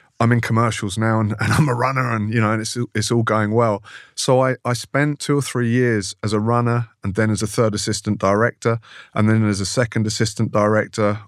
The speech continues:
on commercials and music videos before about nineteen. And I just gravitated towards the sound department. I'd see the sound department needed a cable basher or,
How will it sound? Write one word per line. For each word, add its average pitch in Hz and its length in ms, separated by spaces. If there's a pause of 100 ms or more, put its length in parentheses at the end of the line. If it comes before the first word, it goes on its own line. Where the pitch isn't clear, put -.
(120)
on 90 240
commercials 110 640
and 107 100
music 110 320
videos 98 480 (400)
before 139 520
about 110 340
nineteen. 117 720 (240)
And 113 120
I 120 40
just 135 200
gravitated 120 560
towards 101 260
the - 80
sound 127 260
department. 92 540
I'd 101 120
see 123 160
the 110 100
sound 117 260
department 104 400
needed 98 240
a 95 60
cable 120 360
basher 113 520 (400)
or, 107 380